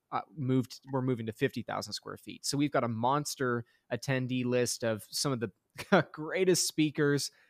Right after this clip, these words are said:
and some of the absolute greatest attendees, and I'm so, so, so excited about it. But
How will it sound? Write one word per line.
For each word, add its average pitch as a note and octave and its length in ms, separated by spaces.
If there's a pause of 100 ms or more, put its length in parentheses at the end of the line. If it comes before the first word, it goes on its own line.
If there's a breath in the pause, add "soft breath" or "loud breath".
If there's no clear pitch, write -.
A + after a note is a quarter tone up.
(140)
and C3+ 120
some C3 220
of A#2+ 140
the A#2+ 280
absolute C3 600
greatest A#2+ 440
attendees, A2+ 560
and A#2 80
I'm A2 100
so, - 340
so, B2 160
so A#2 220
excited A2+ 500
about G2+ 320
it. G2 160
But G#2+ 260